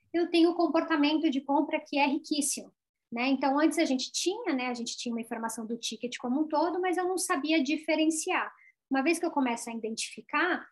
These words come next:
eu começo a entender comportamentos regulares, é, de determinados clientes ou grupos de clientes que me ajudam a pensar numa estratégia e numa execução melhor,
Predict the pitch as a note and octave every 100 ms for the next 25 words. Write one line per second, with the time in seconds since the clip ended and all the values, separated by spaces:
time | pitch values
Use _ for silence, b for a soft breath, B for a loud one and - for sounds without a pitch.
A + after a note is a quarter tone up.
0 | - C4+ C4 C#4 C4+ C4+ C#4+ C#4+ C#4+ C#4
1 | C#4+ D4 - D#4 D#4 E4 E4 D#4 C4 B3
2 | C#4 D4+ D4 - C4 B3+ A#3+ A3 G#3+ B3
3 | E4+ - _ _ - B3 B3 C#4 D#4 C#4
4 | C#4 C4 B3+ A#3+ A3+ - D4+ B3+ C4+ C#4
5 | B3+ A3+ A#3 A3+ A3 A3+ C#4 C#4+ B3+ C4+
6 | - D#4+ E4+ C#4+ C4+ C4+ D4+ C#4+ C#4+ C#4+
7 | C#4+ B3 C4 C4 - - C4+ A#3 G#3+ A#3
8 | C#4+ C#4 C4+ C#4 C4+ C4 - B3 B3+ D#4
9 | G3+